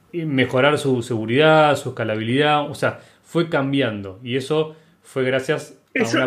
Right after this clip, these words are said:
Speaker 2: eso
Speaker 1: comun-
Speaker 2: no va a continuar, eso no va a continuar.
Speaker 1: Claro, eso
Speaker 2: Eh,
Speaker 1: es lo que te iba a
Speaker 2: porque lo que
Speaker 1: preguntar, ¿cómo veías? O sea, porque eso fue producto de un, de una comunidad mucho más pequeña, capaz que está más enfocada,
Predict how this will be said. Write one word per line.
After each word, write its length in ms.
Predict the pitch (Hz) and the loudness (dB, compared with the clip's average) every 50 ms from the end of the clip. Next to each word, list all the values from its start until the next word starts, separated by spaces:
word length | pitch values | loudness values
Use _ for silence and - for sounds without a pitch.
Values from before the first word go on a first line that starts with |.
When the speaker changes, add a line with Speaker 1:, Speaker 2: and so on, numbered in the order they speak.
| - 311 | 2 2
Speaker 2:
eso 160 | 277 277 320 | 4 4 4
Speaker 1:
comun- 40 | 330 | 4
Speaker 2:
no 100 | 311 311 | 4 4
va 80 | 277 262 254 | 4 4 4
a 40 | - | 4
continuar, 600 | 254 233 160 185 214 202 208 202 170 139 143 233 | 0 0 0 -2 -4 -2 0 0 0 -2 0 -2
eso 200 | 214 170 208 226 | -2 2 2 2
no 60 | 233 226 | 4 4
va 60 | 202 | 2
a 60 | 185 | 2
continuar. 500 | 190 180 139 147 175 156 147 120 104 - - | 0 -4 -6 -6 -6 -6 -6 -6 -8 -10 -6
Speaker 1:
Claro, 280 | - 147 156 139 127 | 0 0 2 2 2
eso 100 | 160 165 | 2 2
Speaker 2:
Eh, 20 | 214 | 2
Speaker 1:
es 40 | 190 | 4
lo 60 | 165 156 | 4 4
que 80 | 147 | 2
te 80 | 143 151 | 4 4
iba 80 | 151 | 2
a 20 | 143 | 2
Speaker 2:
porque 100 | - 135 139 | 4 2 0
lo 60 | 143 | 0
que 20 | 143 | 2
Speaker 1:
preguntar, 220 | 185 151 131 120 | 2 2 2 2
¿cómo 240 | - 165 170 165 160 | 0 2 2 4 4
veías? 480 | 156 156 165 170 165 165 - - - - - | 4 4 4 2 2 0 -4 -14 -20 -20 -18
O 60 | - - | -12 -6
sea, 200 | - 135 113 - | -4 -4 -4 -4
porque 160 | 127 120 175 | -2 0 2
eso 140 | 180 208 196 | 4 4 2
fue 160 | - 127 - | 0 -2 -2
producto 420 | - 117 139 156 160 156 165 160 143 | 2 4 4 4 4 4 4 4 4
de 40 | 135 | 4
un, 200 | 135 139 143 139 | 2 0 0 2
de 60 | 131 | 2
una 200 | 131 147 147 135 | 2 4 2 2
comunidad 560 | 139 139 139 139 135 143 143 151 156 151 139 131 | 2 0 0 0 0 2 4 6 4 4 4 2
mucho 320 | 131 127 139 143 135 156 | -2 -2 -2 0 0 0
más 120 | 151 143 139 | -2 0 2
pequeña, 520 | - 156 156 160 170 170 170 170 165 156 | 0 0 2 2 2 2 2 2 2 2
capaz 220 | - 131 117 139 135 | 2 0 0 0 -2
que 80 | - 131 | -2 -4
está 220 | 120 - 131 127 | -2 -2 -2 -2
más 400 | 123 127 127 131 135 131 127 - | 0 -2 -2 0 -2 -2 -2 -2
enfocada, 800 | 139 123 - 143 135 139 160 160 156 156 156 165 170 - - | -4 -2 0 0 2 4 4 6 6 6 4 4 2 -4 -14